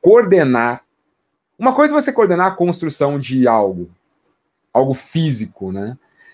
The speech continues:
Outra coisa é você coordenar a construção de um guia que vai trabalhar a linguagem de projetos. Imaginem só, o guia pmboc vai trabalhar a linguagem de projetos pro mundo inteiro.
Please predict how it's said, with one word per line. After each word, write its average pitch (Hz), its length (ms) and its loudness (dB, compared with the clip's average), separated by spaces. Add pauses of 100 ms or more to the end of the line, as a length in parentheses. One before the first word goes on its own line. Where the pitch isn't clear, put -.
(320)
Outra 247 280 2
coisa 175 600 0
é 156 100 2
você 170 260 -2
coordenar 160 880 0 (1000)
a 156 180 -2
construção 196 800 -2
de 180 140 -4
um 180 140 0
guia 165 460 -2 (380)
que 180 140 0
vai 233 180 2
trabalhar 170 500 4
a 190 40 4
linguagem 151 880 0
de 110 140 -8
projetos. 104 680 -2
Imaginem 240 380 0
só, - 240 -2 (260)
o 156 80 2
guia 208 180 2
pmboc 180 460 2
vai 175 120 2
trabalhar 156 320 2
a 165 40 2
linguagem 147 640 0
de 110 100 -14
projetos 127 380 -2
pro 233 100 2
mundo 262 220 4
inteiro. 170 420 -2